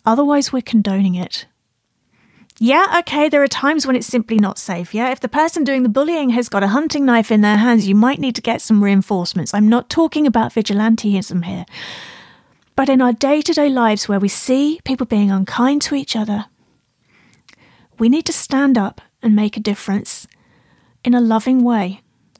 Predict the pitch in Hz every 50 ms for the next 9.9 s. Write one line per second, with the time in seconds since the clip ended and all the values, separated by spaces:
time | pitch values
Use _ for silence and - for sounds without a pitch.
0 | _ _ _ _ _ _ _ _ _ - - - - - 269 294 320 330 294 320
1 | 349 339 - - 330 302 330 339 - 330 320 294 - - 294 277 269 262 254 240
2 | - - 240 220 202 - - - - 233 277 302 320 349 349 320 - 254 233 254
3 | 262 - - - 302 311 311 - - 302 285 - - 240 247 247 233 - - 254
4 | 240 233 233 220 - 214 202 202 - - 190 - 196 180 - 185 175 175 185 -
5 | - - - - - _ _ _ _ _ _ _ - - - - - - - -
6 | - - - - - 226 254 285 302 311 320 320 - 247 233 240 240 240 233 240
7 | 254 277 311 294 285 269 277 277 262 - - 262 254 233 233 233 - - 262 269
8 | 294 277 - - - 190 185 - - 196 202 - - 208 208 - - - 220 208
9 | 208 214 - 208 202 190 214 - - 208 220 254 269 262 269 - - -